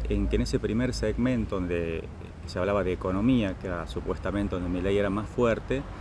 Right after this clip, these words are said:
eh, que no se hablara de economía. Entonces le marcó la agenda y Milei desde lo comunicacional no supo nunca salir de ahí, con ese por sí o por no.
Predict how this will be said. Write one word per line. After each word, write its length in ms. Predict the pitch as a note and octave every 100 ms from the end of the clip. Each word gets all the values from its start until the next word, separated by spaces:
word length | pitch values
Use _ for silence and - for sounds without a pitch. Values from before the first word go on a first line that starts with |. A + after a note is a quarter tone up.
| - - - - -
eh, 420 | A2 G2+ F#2+ F#2 F#2
que 80 | -
no 120 | G#2
se 120 | B2 G2+
hablara 240 | A2+ A#2+
de 80 | F#2+
economía. 480 | F2 G#2+ C3+ G#2+ - - - - - -
Entonces 420 | F#2+ F2 G#2+ B2+
le 120 | G#2+ F2+
marcó 400 | F#2 F#2+ A#2+ A#2+
la 80 |
agenda 520 | A2+ - C3 B2+ C3+ C#3
y 120 | A#2
Milei 340 | G2+ A2 A#2 C3+
desde 140 | B2
lo 120 | G#2
comunicacional 800 | F#2+ G2 G#2+ G2+ A2 F#2+ A#2 B2+
no 100 | G#2+
supo 280 | - - -
nunca 260 | A2 A#2+ G2
salir 340 | - F#2 G2+
de 120 | G2
ahí, 180 | A2 C#3
con 180 | - F#2+
ese 240 | G#2 -
por 280 | G2 G2+ F#2+
sí 260 | - B2 B2
o 80 | G#2+
por 300 | - F#2 G2+
no. 260 | G#2+ F2